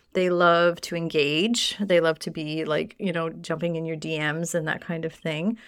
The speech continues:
But also, what are they doing? So I like to think about what it, what it, what is going on in the Gen Z lifestyle, right? So they're maybe buying new homes.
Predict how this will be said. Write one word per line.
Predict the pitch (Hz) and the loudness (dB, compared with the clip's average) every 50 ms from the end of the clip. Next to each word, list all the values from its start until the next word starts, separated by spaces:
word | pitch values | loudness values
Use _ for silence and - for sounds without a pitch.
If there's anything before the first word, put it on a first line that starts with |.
| - - - - - _ _ _ - | -20 -20 -20 -20 -20 _ _ _ 4
But | 220 214 - | 4 4 4
also, | - 262 320 311 - - 320 | 0 -2 -2 0 2 2 2
what | 269 294 330 | 4 4 4
are | 370 403 | 6 6
they | 415 381 269 | 6 6 4
doing? | 240 - 214 190 170 143 120 - | 4 0 0 0 0 -2 -4 -6
So | - - 202 | -4 -2 0
I | 196 | 0
like | 254 294 311 302 | 2 0 0 -2
to | - 294 | -4 -6
think | - - 214 208 214 | -4 -2 -2 -2 -2
about | 196 - 175 165 160 - 165 | -2 -2 -2 -2 -2 -2 -2
what | 180 196 208 | 0 2 2
it, | 233 262 - | 2 2 2
what | 208 220 269 311 | 0 0 2 2
it, | 349 - - | 2 0 0
what | 226 214 269 339 370 | -2 0 0 0 0
is | 330 - | 0 -2
going | - - 269 254 240 - | -2 0 2 4 4 4
on | 180 185 185 185 180 175 | 4 2 2 0 0 0
in | - 175 170 170 | -2 -2 -2 -2
the | 165 160 | -2 -2
Gen | 147 - 165 160 160 160 | -2 -2 -2 0 -2 -2
Z | 151 147 160 156 151 156 151 - - | -4 -4 -4 -4 -4 -4 -4 -4 -2
lifestyle, | 160 156 151 156 160 160 - - - - - - - - - - - - - | 0 4 6 6 6 4 2 -2 -6 -4 -4 -2 -4 -4 -6 -8 -8 -6 -4
right? | 202 202 226 247 233 - - - - _ _ _ | -2 0 0 0 -2 -6 -16 -20 -20 _ _ _
So | - - - 233 214 202 202 196 - - | -6 2 4 6 6 8 6 4 2 2
they're | 175 180 190 185 180 170 170 160 - | 0 4 4 6 6 6 6 4 2
maybe | - 165 165 151 165 160 | -2 -2 -2 -2 -2 -4
buying | 147 160 156 147 147 151 | -2 -2 -2 0 -2 -2
new | 151 151 147 | -4 -4 -4
homes. | 143 143 147 143 147 190 254 349 370 349 - | -4 -4 -4 -4 -4 -4 -4 -4 -4 -6 -8